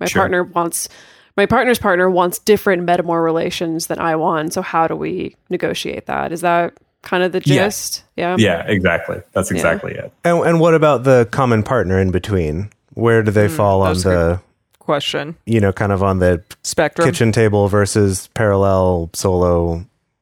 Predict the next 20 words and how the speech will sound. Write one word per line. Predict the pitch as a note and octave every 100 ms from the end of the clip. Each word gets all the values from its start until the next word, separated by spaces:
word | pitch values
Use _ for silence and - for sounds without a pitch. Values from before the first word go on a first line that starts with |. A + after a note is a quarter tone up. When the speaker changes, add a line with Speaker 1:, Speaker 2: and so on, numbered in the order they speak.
| _ _ _ _ _
Speaker 2:
Uh, | C3+ C#3 C#3+
you | C#3
know, | D#3 F3+ F#3+
I | C3+
don't | A2+ B2+ D3 E3 D#3+ C3
really | D3 D3
know. | D3+ G#2
I | F#2
was | G2 G2+ G#2
really | A2+
kinda | G#2+ A2 G#2
drawing | G2+ G#2 G#2 G2+
more | G2+ G2+ G2+ G2+ G2+ G2 -
of, | G2 F#2+ F#2+ F#2 - _ _ _
uh, | G2 F2+ F2+ E2+ E2 -
a, | G2 F#2+ F#2 F#2 - A#2+ G#2+
what | A2+ B2
I | B2
have | A2+ G2
seen, | - - B2 A#2+ B2 C#3 D3